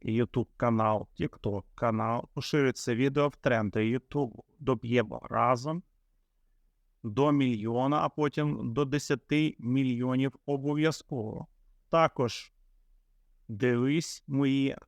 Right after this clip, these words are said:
попередні та наступні відео,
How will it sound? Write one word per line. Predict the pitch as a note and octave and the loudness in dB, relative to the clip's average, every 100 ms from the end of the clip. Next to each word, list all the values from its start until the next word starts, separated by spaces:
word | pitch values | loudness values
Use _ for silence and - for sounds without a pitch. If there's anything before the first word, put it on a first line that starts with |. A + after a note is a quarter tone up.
| _ _ _ _ _ _ _ _ | _ _ _ _ _ _ _ _
попередні | C3+ - A#2+ A#2 B2+ C3+ D3+ | -2 0 2 4 2 2 0
та | - B2 | 2 2
наступні | A#2 G#2+ - - G2 - A2 A2+ | 2 0 -6 -6 -8 -4 -4 -2
відео, | C#3 D3 - G2 - | 0 -2 -4 -8 -10